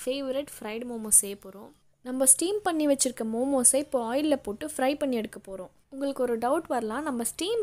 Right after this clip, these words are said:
பண்ணாம நம்ம செஞ்சு முடிச்ச உடனே அப்படியே ஃப்ரை பண்ணி எடுக்கக்கூடாதான்னு சொல்லிட்டு. அந்த மாதிரி செஞ்சோன்னா சமோசா டேஸ்ட் வரும், அந்த அளவுக்கு நல்லா இருக்காது. அதனால ஒரு ட்வென்டி மினிட்ஸ் ஆவது ஸ்டீம் பண்ணிட்டு ஃப்ரை பண்ணாதான் இந்த டேஸ்ட் வரும். இந்த அளவுக்கு கோல்டன் கலர் வந்த உடனே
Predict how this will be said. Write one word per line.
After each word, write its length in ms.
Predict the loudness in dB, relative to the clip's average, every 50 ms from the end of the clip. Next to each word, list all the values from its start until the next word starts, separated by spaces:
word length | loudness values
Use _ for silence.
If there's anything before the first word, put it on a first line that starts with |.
| 0
பண்ணாம 440 | -2 -2 -2 -2 -2 -2 -2 -2 -2 -2 -2 -2
நம்ம 140 | -2 2 4 4
செஞ்சு 280 | 4 4 2 2 2 2 2 2
முடிச்ச 220 | 0 -2 -2 -2 -2 -2
உடனே 160 | -2 -2 -4 -4
அப்படியே 280 | -4 -4 -4 -4 -4 -6 -6
ஃப்ரை 180 | -6 -4 -4 -4 -4 -6
பண்ணி 160 | -8 -8 -6 -6
எடுக்கக்கூடாதான்னு 680 | -6 -8 -10 -12 -12 -10 -10 -10 -10 -10 -10 -2 -2 0 0
சொல்லிட்டு. 300 | -2 -4 -10 -12 -12 -12 -10 -10
அந்த 140 | -8 -6 -4 -4 -4
மாதிரி 260 | -4 -4 -2 -2 -2 -2 -2
செஞ்சோன்னா 400 | -2 -2 -4 -4 -4 -6 -6 -8 -4 0 0 0
சமோசா 440 | 0 -2 -4 -4 -2 -2 -2 -2 -4 -4 -6
டேஸ்ட் 280 | -6 -6 -6 -4 -6 -6 -8
வரும், 300 | -10 -10 -10 -8 -8 -10 -10 -10 -10 -10
அந்த 120 | -8 -8 -6
அளவுக்கு 300 | -6 -6 -8 -8 -10 -10 -10 -10
நல்லா 180 | -10 -8 -8 -10 -10
இருக்காது. 360 | -10 -14 -16 -16 -14 -14 -14 -14 -16 _ _ _ -20 _ _ -16
அதனால 280 | -14 -10 -6 -4 0 2 2 2
ஒரு 100 | 2 2 0 0
ட்வென்டி 320 | -2 -2 0 0 0 2 2 2
மினிட்ஸ் 320 | 0 0 0 2 4 4 4 4
ஆவது 180 | 2 0 0 4 4 4
ஸ்டீம் 260 | 4 4 -2 -6 -6 -8 -8
பண்ணிட்டு 340 | -8 -6 -6 -6 -6 -8 -10 -8 -8
ஃப்ரை 200 | -6 -4 -4 -4 -4 -6
பண்ணாதான் 480 | -10 -12 -10 -10 -10 -10 -10 -10 -8 -8 -8
இந்த 160 | -8 -8 -10 -10 -12
டேஸ்ட் 300 | -12 -8 -6 -6 -6 -6 -8 -10
வரும். 260 | -10 -12 -14 -14 -16 -18 _ _ _ _ _ -14
இந்த 140 | -12 -8 -6 -4
அளவுக்கு 260 | -4 -4 -4 -4 -8 -8 -2 0
கோல்டன் 340 | 2 2 4 2 2 0 0 -2
கலர் 200 | -2 0 0 -2
வந்த 240 | -4 -4 -2 -2 -4 -4
உடனே 200 | -4 -4 -6